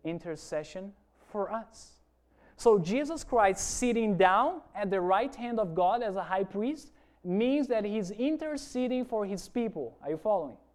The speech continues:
So when he stand up, it's just the opposite of sitting down. Sitting down, intercession.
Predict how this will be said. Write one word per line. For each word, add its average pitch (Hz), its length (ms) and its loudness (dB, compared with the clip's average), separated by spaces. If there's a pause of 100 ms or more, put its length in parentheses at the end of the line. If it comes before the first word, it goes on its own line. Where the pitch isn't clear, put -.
(580)
So 240 160 6
when 247 200 4
he 240 260 0
stand 320 440 0
up, 175 440 0 (540)
it's - 160 -10
just 220 260 -2
the 190 180 -10
opposite 156 680 -6
of 139 200 -6
sitting 147 360 -10
down. 143 200 -12 (500)
Sitting 226 340 0
down, 226 300 2 (840)
intercession. 147 720 -10